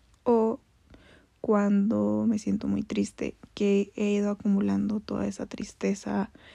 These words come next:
la he dejado, eh, que, bueno, que a veces me dan ganas de llorar y la he dejado para después.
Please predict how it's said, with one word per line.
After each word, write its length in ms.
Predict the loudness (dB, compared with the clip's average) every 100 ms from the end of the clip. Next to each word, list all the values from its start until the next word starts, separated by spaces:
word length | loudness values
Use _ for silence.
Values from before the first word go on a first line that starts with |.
| -20 -10
la 120 | -4
he 40 | -2
dejado, 840 | -4 -4 -2 0 0 0 -2 -4 -10 _ -20 _ -2
eh, 240 | -2 -2 -4
que, 120 | -6
bueno, 320 | 0 2 2
que 140 | 0
a 40 | 0
veces 260 | 0 2
me 200 | 2 4 2
dan 260 | 0 2
ganas 320 | 2 4 4 2
de 100 | 2
llorar 440 | 2 2 0 -2 -10 -20 -20 -20 _ _
y 140 | -2
la 160 | 2 2
he 40 | 0
dejado 380 | -2 -4 -4
para 200 | -4 -8
después. 680 | -8 -6 0 4 4 2 -4